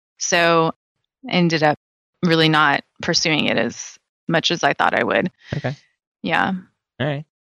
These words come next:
Speaker 2: So you,
Speaker 1: Yeah.
Speaker 2: you have your, your non-clinical years on the island there, and then clinical years. So one of the, one of the big negatives with
Speaker 1: Yeah.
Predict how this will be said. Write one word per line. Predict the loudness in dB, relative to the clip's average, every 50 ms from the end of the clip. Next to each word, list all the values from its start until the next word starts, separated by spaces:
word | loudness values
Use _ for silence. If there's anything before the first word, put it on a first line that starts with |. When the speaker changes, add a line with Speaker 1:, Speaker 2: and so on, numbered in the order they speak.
| _ _ _ _ _ _ _
Speaker 2:
So | -8 -4 -2
you, | 0 2 2 2 2 2
Speaker 1:
Yeah. | 2 2 0 -2 -4 -4
Speaker 2:
you | -2 0 2
have | 2 2 2 2
your, | 2 4 4 6 4 4 2 -2 0
your | 2 4 4 6
non-clinical | 6 4 4 4 4 2 0 2 2 2 2 2 2 2 2
years | 2 4 4 4 4 4 4 4 4 2 0 -2 -4 -2 -4 -4 -6 -8 -14 _ _ _ _ _
on | 0 0 2
the | 2 2 0 2
island | 2 4 4 4 4 4 4 2 2 0 -4 -2
there, | 2 2 4 4 4 2 2
and | 0 2 2
then | 2 0 0
clinical | 0 0 2 2 2 2 2 4
years. | 4 4 4 4 2 0 2
So | 2 4 4
one | 4 4 2 2
of | 2 4
the, | 6 6 6 6 2 -2 _ _ _ _ _ _ _ _ _
one | 2 4 6 6
of | 6 4
the | 4 2
big | 2 2 4 6 6 6 4 4 2 2 4
negatives | 4 6 6 6 6 4 4 4 4 2 2 0 -2 -4 -4 -6 -6 -10 -14 _ _
with | -14 -8 -2 2 2 4 4
Speaker 1:
Yeah. | 4 2 2 0